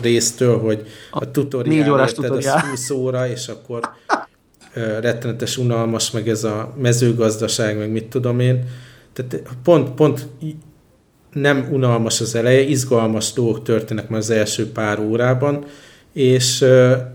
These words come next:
Speaker 1: nem kell ennyire ilyen elvadult Monster Hunter, ö, rajongónak lenni, hogy, hogy, ö, végigcsinált. Tehát így
Speaker 2: És csak, ez csak három D S, ugye most?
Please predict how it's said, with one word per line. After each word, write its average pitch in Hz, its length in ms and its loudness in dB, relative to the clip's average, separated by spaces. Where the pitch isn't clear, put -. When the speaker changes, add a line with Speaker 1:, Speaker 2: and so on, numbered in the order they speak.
Speaker 1:
nem 139 200 2
kell 120 220 2
ennyire 113 380 2
ilyen 110 320 2
elvadult 113 680 0
Monster 117 440 -2
Hunter, 107 640 -2
ö, 117 60 -6
rajongónak 110 680 2
lenni, 113 320 -2
hogy, 110 480 -2
hogy, 107 380 -2
ö, 110 200 4
végigcsinált. 104 760 -2
Tehát 120 220 -8
így 117 100 -4
Speaker 2:
És 147 120 -4
csak, 185 240 2
ez 170 80 -2
csak 190 200 0
három 143 300 0
D 131 180 0
S, - 80 -8
ugye 175 160 -2
most? 127 260 -8